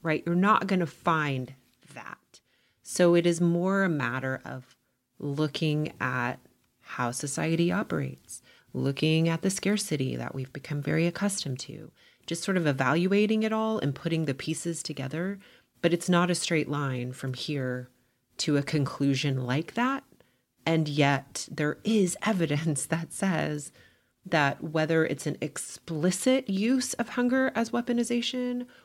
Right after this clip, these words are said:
or it's just, like, a byproduct of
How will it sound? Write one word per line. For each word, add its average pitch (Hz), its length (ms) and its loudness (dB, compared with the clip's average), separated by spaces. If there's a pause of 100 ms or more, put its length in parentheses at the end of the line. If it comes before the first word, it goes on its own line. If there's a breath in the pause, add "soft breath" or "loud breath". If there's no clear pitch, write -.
(280 soft breath)
or 190 600 8
it's 165 260 0 (500)
just, - 360 -12
like, - 160 -12
a 160 80 -4
byproduct 147 1200 0 (100)
of 131 720 0